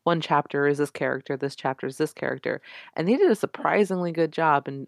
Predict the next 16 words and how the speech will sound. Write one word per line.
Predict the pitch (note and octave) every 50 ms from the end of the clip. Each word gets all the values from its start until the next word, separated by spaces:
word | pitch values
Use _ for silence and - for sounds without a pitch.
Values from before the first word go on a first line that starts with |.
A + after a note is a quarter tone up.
| - -
at | D#3 C#3
adapting | C#3+ C3+ C#3 C#3 C#3 D3 - - - D3 C#3+
it | C#3 C#3 - -
and | - D3 C#3+
making | C#3+ D3 C#3+ - D#3+ D#3
it | D3 - - _ _ _ - - -
feel | F3 E3+ E3 D#3+ D#3 D3+ D3 C#3+ C#3 - _ _ _ _ _ _ _ _ _ _ _ _ -
like | D3+ C#3+ C#3+
they | D#3+ D#3+
got | D#3+ F3 D3+ -
so | - - - E3+ D#3+ E3
much | F3 E3+ - -
<laughs> |
information | F3+ - - E3+ E3+ C#3 D3 F3 D#3 F3+ E3+ F3
in | F3+ F#3
there, | F#3+ F#3+ G3+ G3+